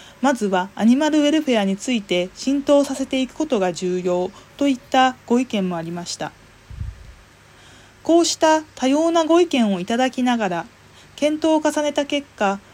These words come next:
調達基準では、公社畜産技術協会が専門家による議論を得て策定している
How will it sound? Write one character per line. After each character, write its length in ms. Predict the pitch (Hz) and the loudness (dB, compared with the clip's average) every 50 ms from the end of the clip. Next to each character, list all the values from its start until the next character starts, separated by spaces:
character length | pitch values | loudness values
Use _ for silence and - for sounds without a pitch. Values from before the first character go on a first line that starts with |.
| - - - - - - | -20 -20 -20 -20 -20 -4
調 200 | - 302 311 311 | 0 0 2 4
達 240 | 349 330 320 - | 2 2 0 0
基 140 | - - 330 | 0 0 2
準 260 | 302 277 247 214 202 | 2 2 2 2 0
で 100 | 190 175 | 0 0
は、 220 | 170 170 165 170 - - - - - - - - | 0 0 -2 -2 -4 -8 -20 -20 -20 -20 -12 -2
公 220 | - 320 294 254 | 0 2 2 2
社 280 | - - 190 175 190 190 - - | 0 -2 -4 -4 -4 -10 -16 -12
畜 180 | - 208 202 - | -12 -10 -10 -2
産 240 | - 339 320 320 | -2 0 0 0
技 80 | 320 320 | -2 -2
術 360 | 311 320 311 - - - - | -2 -2 -4 0 -2 -4 -4
協 260 | - - 262 262 262 | -2 0 0 0 0
会 280 | 254 - - 226 208 196 | -2 -2 -2 0 0 2
が 240 | 185 180 175 175 180 - - - | 2 0 -2 -2 -4 -10 -20 -16
専 280 | - - 269 285 294 | -6 -4 -2 -2 0
門 200 | 311 320 311 311 | 0 -2 -2 -2
家 140 | 311 311 294 | -2 -2 -2
に 160 | 294 294 285 | -2 -2 -2
よ 100 | 285 277 | 0 0
る 120 | 269 277 277 | 0 0 0
議 120 | 254 285 | 0 0
論 240 | 285 262 226 208 190 | 2 2 2 0 0
を 60 | 175 | -2
得 100 | - 190 | -4 -6
て 220 | - - 175 156 - | -4 -4 -4 -4 -6
策 280 | - - 214 202 - | -6 -8 -8 -8 -8
定 220 | - - 220 214 214 | -4 -2 0 0 0
し 80 | 202 | -2
て 120 | - - 214 | -4 -4 -2
い 140 | 208 208 196 | -2 -2 -2
る 200 | 202 208 208 | -4 -6 -6